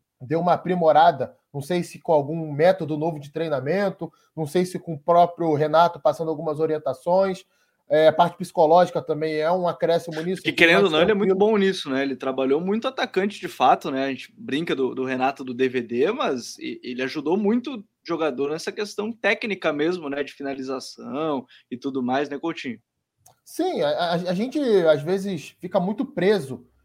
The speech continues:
Speaker 1: a avaliar treinador pela parte tática, né? Que, é claro, tem que ser avaliado. E o Renato, no meu modo de ver, já falei aqui várias vezes, já escrevi sobre isso, ele não tem conteúdo pra treinar um time como o Flamengo. Taticamente, pra mim, não tem.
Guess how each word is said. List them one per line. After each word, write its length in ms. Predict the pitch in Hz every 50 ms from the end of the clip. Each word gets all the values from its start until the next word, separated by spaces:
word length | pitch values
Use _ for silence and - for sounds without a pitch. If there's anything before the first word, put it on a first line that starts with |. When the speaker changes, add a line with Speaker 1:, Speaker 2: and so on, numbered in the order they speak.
| _ _ _ _ -
Speaker 1:
a 80 | 139
avaliar 420 | 151 131 165 165 160 165 170 180 180
treinador 380 | 180 185 185 180 160 156 175
pela 180 | - 208 196 185
parte 320 | 185 185 185 175 - -
tática, 520 | - 196 202 208 202 - - - - 117 123
né? 240 | 135 156 180 175 - _ _ _ _ _
Que, 100 | - 269
é 40 |
claro, 260 | 269 - 247 254 233 185
tem 140 | - 185
que 60 | - -
ser 100 | - 190
avaliado. 500 | 165 143 165 156 151 139 127 113 95 - _ _ _ _ _ _ _ _ -
E 40 | 131
o 40 | 131
Renato, 500 | 147 143 147 160 180 185 254 262 262 240
no 140 | 190 175 175
meu 140 | 180 175
modo 240 | 160 165 170 165 151
de 80 | 180 165
ver, 160 | 139 165 180
já 100 | 175 165
falei 320 | - - 175 156 151 165
aqui 220 | 175 151 - - 175
várias 360 | 131 147 160 196 214 202 156
vezes, 220 | 131 151 180 180
já 80 | 147 160
escrevi 380 | 160 - - 185 - 170 185 180
sobre 260 | 196 202 165 170 190
isso, 100 | 190 - _ _ _ _ _ _
ele 160 | - 185 202
não 140 | 220 262 269
tem 160 | 262 254 262
conteúdo 560 | 247 262 262 269 269 330 320 285 269 262 - -
pra 160 | - 254 240
treinar 240 | 247 247 240 233 233
um 60 | 233
time 180 | 233 240 240
como 140 | 240 247 240
o 20 | -
Flamengo. 400 | 320 339 370 277 226 170 131 - _ _ _ -
Taticamente, 600 | - 170 202 196 - - 233 196 180 175 196 214
pra 140 | - 247 233
mim, 100 | 233 262
não 120 | 311 392
tem. 340 | 359 - 196 165 135 -